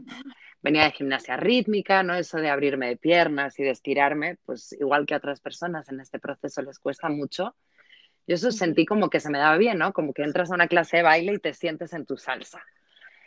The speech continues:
Speaker 2: Claro.
Speaker 1: ¿No? Pero descubrí, ¿no? En esa clase que dije, "Anda, pues esto no es solo, ¿no? Eh,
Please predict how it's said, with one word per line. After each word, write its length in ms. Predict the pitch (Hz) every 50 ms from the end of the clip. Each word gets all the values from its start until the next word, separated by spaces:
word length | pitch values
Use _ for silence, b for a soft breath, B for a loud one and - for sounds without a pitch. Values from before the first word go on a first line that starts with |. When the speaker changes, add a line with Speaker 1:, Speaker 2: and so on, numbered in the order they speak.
| b b b _ _
Speaker 2:
Claro. 380 | - 240 240 220 196 196 202 - _ _ _ _ -
Speaker 1:
¿No? 240 | 185 175 185 220 220 -
Pero 200 | - 185 180 180
descubrí, 680 | 170 185 185 - - - 208 214 202 208 214 226 233 240
¿no? 240 | 226 208 247 277 262
En 240 | 190 185 180 185 185
esa 240 | 196 - - 196 190
clase 360 | 196 185 190 190 - - 190
que 120 | 175 165
dije, 280 | 151 139 - - 143 - -
"Anda, 360 | 156 233 294 311 294 254 - _
pues 160 | 165 156 -
esto 220 | 175 - - 262 247
no 120 | 226 208
es 120 | 240 277 -
solo, 440 | - - 202 196 202 233 254 262 240
¿no? 280 | 196 190 196 226 247
Eh, 300 | 208 185 185 - - -